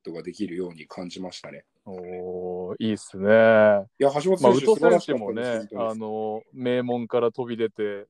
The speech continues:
Speaker 2: 富山で爆発って感じですけどね、そのパターンで橋本選手も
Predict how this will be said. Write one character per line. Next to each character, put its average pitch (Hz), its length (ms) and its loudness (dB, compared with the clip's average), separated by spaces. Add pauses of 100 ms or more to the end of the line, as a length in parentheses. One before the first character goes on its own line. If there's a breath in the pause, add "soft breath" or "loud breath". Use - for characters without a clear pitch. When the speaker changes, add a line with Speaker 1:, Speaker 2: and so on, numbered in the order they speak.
Speaker 2:
富 113 140 0
山 101 240 -4
で 98 280 -10
爆 107 240 -6
発 101 180 -10
っ - 20 -20
て 104 100 -10
感 101 140 -8
じ 101 60 -14
で 101 60 -10
す - 80 -20
け - 80 -20
ど 98 60 -20
ね、 104 140 -10
そ 117 120 -4
の 113 120 2
パ 113 160 2
タ 113 80 0
ー 107 100 2
ン 92 60 -14
で 98 80 -16 (160)
橋 110 80 -12
本 104 240 -10
選 104 180 -6
手 98 140 -20
も 92 220 -20